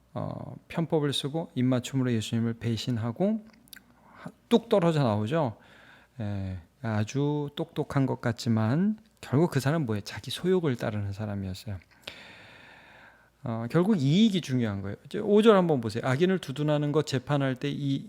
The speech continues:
이 의인을 억울하게 하는 것이 선하지 아니하니라." 왜 이런 일들을 하죠? 도움이 안 된다 생각하는 거죠. 그러니까 이게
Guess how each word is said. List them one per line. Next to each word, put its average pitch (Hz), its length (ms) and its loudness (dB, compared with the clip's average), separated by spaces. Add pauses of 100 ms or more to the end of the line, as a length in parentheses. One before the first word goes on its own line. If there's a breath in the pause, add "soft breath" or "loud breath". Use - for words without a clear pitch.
이 131 340 -2
의인을 147 600 4
억울하게 123 540 0
하는 120 520 0
것이 110 240 -4
선하지 165 380 -4
아니하니라." 117 500 -2
왜 185 140 4
이런 233 240 6
일들을 139 400 0
하죠? 208 300 -2 (1600 soft breath)
도움이 254 340 6
안 147 100 6
된다 143 280 4
생각하는 107 480 -2
거죠. 92 500 -8 (180)
그러니까 170 220 0
이게 151 220 -4